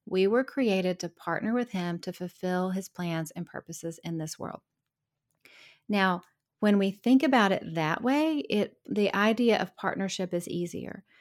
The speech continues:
God has always partnered with people. We can think about, you know, I think about, did,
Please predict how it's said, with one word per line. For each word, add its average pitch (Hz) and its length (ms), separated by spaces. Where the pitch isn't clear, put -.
God 233 200
has 262 140
always 190 400
partnered - 440
with 170 140
people. 170 340
We 196 120
can 190 200
think 196 180
about, 185 360
you 202 80
know, 190 60
I 220 80
think 247 280
about, 220 240
did, 220 260